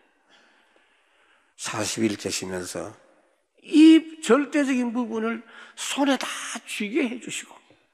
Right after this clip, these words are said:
승천하셨습니다.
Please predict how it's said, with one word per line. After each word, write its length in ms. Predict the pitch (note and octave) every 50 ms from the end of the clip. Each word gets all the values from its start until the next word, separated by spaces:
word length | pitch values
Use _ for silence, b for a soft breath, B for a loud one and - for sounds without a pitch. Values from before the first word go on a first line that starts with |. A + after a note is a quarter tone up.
| _ _ _ _ _ _ _ _ _ _ _ _ _ _ _ _ _ _ _ _ B B B B B B B B B B B B B _ -
승천하셨습니다. 1080 | - - - F#2 F2 D#2+ - - E2 F2 F2 - - F2+ - - - - - - -